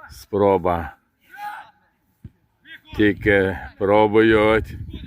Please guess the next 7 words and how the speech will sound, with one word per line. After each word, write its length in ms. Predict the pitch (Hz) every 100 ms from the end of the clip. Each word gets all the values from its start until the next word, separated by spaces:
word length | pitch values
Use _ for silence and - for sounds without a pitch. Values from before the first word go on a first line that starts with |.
| -
а 180 | - 123
брат 420 | 90 101 104 107
не 140 | 110 110
беруть, 500 | 110 110 117 123 104
казала 460 | 117 113 113 113
одна. 500 | 113 101 113 113 117 - - - - -
Молодиця. 1400 | - 92 87 85 85 76 85 78 73 - 80 76 71 -